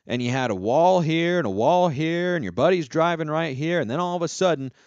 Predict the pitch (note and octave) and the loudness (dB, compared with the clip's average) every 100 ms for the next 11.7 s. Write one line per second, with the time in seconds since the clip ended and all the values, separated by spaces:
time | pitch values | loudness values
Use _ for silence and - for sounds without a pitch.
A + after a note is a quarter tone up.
0 | _ - B2 - G2 F#2 - - - A2 | _ -6 -6 -4 -4 -4 -8 -20 -8 -4
1 | A#2 D3+ G3 F#3 F#3 D#3+ C#3+ C3+ C3+ C3 | 0 2 2 2 -2 -2 -4 -4 -2 -2
2 | B2+ A#2 D#3+ B2+ A#2+ G#2 F2+ F2+ F2+ F2+ | -2 0 2 2 -2 -4 -4 -6 -6 -10
3 | E2+ E2+ E2+ F2+ D#2+ F2 E2+ F2 G#2+ F2 | -8 -10 -8 -10 -10 -10 -12 -8 -8 -8
4 | - - _ - C3+ A#2 G2 - - G#2 | -14 -20 _ -6 -4 -2 -4 -6 -6 0
5 | B2+ D#3 D3+ C3+ D#2+ - - _ - D4 | 0 0 -2 -6 -6 -12 -20 _ -4 -2
6 | C#4 A#3 D#3+ G2 _ _ _ _ A3 - | 0 2 2 0 _ _ _ _ -2 0
7 | A#3+ A3 B2+ C#3+ E3+ D3+ F3+ - D3+ F3 | 0 0 0 0 2 2 0 0 -4 -4
8 | _ _ _ _ G#2+ G#2 - G#2 A2+ - | _ _ _ _ -4 -4 -8 -6 -6 -8
9 | - D#3+ D3 C#3+ D#3+ F#3+ G#3 _ _ - | -6 -4 -4 -6 -6 -4 -6 _ _ -20
10 | _ _ - A2+ G#2+ - - - F2+ A2+ | _ _ -2 0 0 -4 -8 -8 -2 -2
11 | C#3 D#3+ F#3+ G#3+ D#3 C#3+ | -2 -2 -2 -2 -6 -6